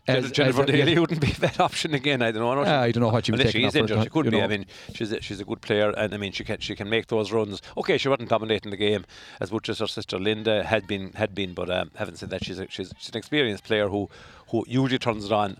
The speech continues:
Speaker 1: uh, at the right times for Fle-, for Scariff Ogonnelloe. But, um, as I said, the halftime score for Feakle Killeen was one six to, one six to four, but they have the win in the second half, so we're waiting for a, an update on that one. Great to see Scariff hurlers, um, obviously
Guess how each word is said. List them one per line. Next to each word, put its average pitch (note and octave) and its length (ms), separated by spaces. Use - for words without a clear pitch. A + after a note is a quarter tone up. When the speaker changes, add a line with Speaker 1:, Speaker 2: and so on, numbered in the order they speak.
Speaker 1:
uh, G2 180
at G2 80
the A2+ 60
right G2+ 200
times F#2+ 220
for G#2 100
Fle-, - 240
for G2 140
Scariff G2 300
Ogonnelloe. F#2 360
But, F2 120
um, F#2 220
as F#2+ 120
I - 40
said, G2 80
the G2 80
halftime A#2+ 340
score A2+ 400
for G2+ 220
Feakle G2+ 280
Killeen G2+ 300
was G2 240
one G2 340
six - 300
to, - 160
one G#2 180
six - 240
to G2+ 80
four, G2+ 340
but F#2 160
they F#2+ 100
have G2+ 160
the G#2+ 60
win G#2 180
in F#2+ 60
the F2+ 60
second G2 240
half, F#2+ 200
so G#2+ 140
we're F#2 80
waiting G2 220
for G#2 140
a, G2 140
an G#2+ 80
update G2+ 340
on F#2+ 80
that F#2+ 140
one. F#2 160
Great G#2+ 140
to - 40
see G#2+ 120
Scariff G2+ 340
hurlers, A2 420
um, G2+ 300
obviously G2 380